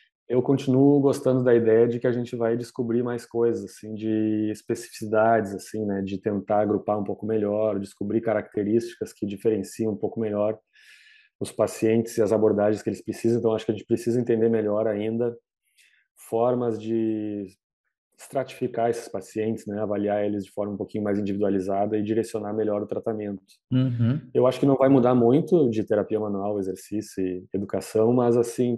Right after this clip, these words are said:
Speaker 1: qual tipo de terapia manual pra qual grupo de pacientes, pra ser um pouco mais efetivo, né?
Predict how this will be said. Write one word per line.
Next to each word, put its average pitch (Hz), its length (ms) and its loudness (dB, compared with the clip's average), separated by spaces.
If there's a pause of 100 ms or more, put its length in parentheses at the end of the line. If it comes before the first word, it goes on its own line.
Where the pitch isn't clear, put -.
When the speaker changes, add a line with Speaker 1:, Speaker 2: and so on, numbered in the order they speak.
Speaker 1:
qual 143 240 4
tipo 127 240 -2
de - 80 -14
terapia 113 280 -2
manual 110 300 -2
pra 104 120 -4
qual 120 240 2
grupo 113 180 2
de - 60 -20
pacientes, 107 460 -8
pra 110 120 -2
ser - 140 -2
um 117 80 2
pouco 120 200 0
mais 120 220 4
efetivo, 117 500 0
né? 104 180 -8